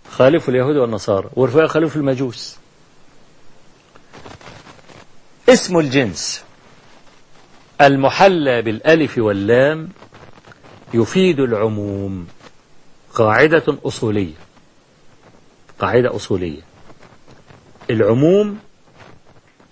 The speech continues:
له صيغ، والعموم إما أن يكون عموما لفظيا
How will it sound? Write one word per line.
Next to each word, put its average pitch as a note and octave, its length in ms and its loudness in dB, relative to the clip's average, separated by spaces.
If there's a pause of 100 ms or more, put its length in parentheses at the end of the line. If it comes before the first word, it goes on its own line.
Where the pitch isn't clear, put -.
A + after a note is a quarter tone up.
له C#3 280 4
صيغ، C3+ 400 2 (1300)
والعموم D#3 800 4 (760)
إما D#3+ 320 4
أن B2+ 60 -4
يكون C3 420 2
عموما B2 420 0
لفظيا E3+ 840 2